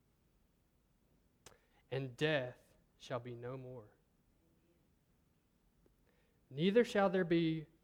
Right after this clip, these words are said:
mourning, nor crying, nor pain anymore,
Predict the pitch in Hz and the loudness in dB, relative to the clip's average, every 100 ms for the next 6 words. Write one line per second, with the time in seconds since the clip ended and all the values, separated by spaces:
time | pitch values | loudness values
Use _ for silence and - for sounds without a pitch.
0 | _ - 123 147 165 175 170 175 _ _ | _ -12 -2 0 2 0 -4 -8 _ _
1 | - 117 - - 180 180 180 175 170 175 | -16 -16 -12 -8 -4 -2 -2 -4 -6 -10
2 | _ 139 123 - - 170 175 175 170 170 | _ -16 -14 -12 -6 -4 -2 0 -2 -4
3 | 165 _ _ - 156 165 160 165 156 160 | -10 _ _ -8 -4 -2 0 -2 -2 -6